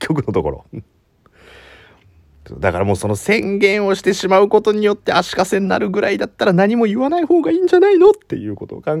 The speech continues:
えると、抱負なんか言わない方がいいんじゃないのかなっていう。<laughs> どういうテンションだよっていうね。うん。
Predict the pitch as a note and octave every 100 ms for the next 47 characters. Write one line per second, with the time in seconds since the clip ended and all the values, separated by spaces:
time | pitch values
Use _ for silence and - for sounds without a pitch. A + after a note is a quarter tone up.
0 | E3+ E3+ D3 F3 - D4 D#4+ E4 E4 -
1 | G#3 C#4+ F4 E4+ E4+ E4 E4 F#4 F#4 F#4+
2 | A4 - - - E2 D2+ D#2 E2+ A2 -
3 | _ - - - _ _ - A2 _ -
4 | G2 B2+ F3 E2 G2+ F2+ D2+ B1 C#2 F2+
5 | - E2+ - _ _ _ _ _ _ _
6 | - - - - - _ C#2+ C2+ A1